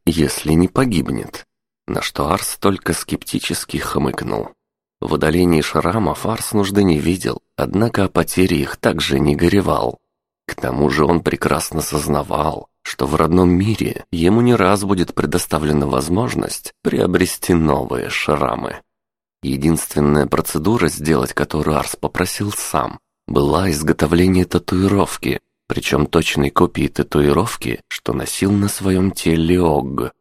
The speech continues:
Новые друзья посмеялись над просьбой, но тем не менее выполнили её. Теперь посередине груди Арса красовалась небольшая круглая татуировка в виде непонятного, но очень красивого орнамента.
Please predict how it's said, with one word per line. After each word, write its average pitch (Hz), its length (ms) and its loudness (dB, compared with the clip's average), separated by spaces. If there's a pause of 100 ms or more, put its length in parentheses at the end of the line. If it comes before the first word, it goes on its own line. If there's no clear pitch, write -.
(540)
Новые 98 420 2
друзья 87 400 2
посмеялись 80 760 0
над 90 180 -4
просьбой, 69 640 -4 (180)
но - 260 -2
тем 104 280 0
не 101 80 4
менее 92 380 4
выполнили 80 640 2
её. 85 540 -2 (560)
Теперь - 340 0
посередине 78 600 0
груди 76 300 0
Арса - 640 -6 (100)
красовалась 78 800 -2
небольшая 82 600 0
круглая 90 460 2
татуировка - 920 -2
в 73 120 -8
виде 71 280 2
непонятного, 80 960 2 (140)
но 92 320 2
очень 123 320 2
красивого 104 720 0
орнамента. 87 960 0